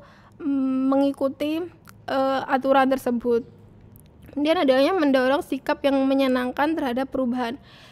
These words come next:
Jadi karena, apa, manajemen strategi itu, eh, berubah, eh, kita harus mendorong, apa sih,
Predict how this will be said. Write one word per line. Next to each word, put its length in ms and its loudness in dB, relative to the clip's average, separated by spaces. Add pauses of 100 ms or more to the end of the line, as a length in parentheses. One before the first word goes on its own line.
(140)
Jadi 340 -2
karena, 600 2
apa, 360 -4
manajemen 480 0
strategi 440 -2
itu, 120 0 (200)
eh, 480 -2
berubah, 520 0 (240)
eh, 280 -2
kita 400 2
harus 240 -4
mendorong, 720 0
apa 320 -6
sih, 240 -8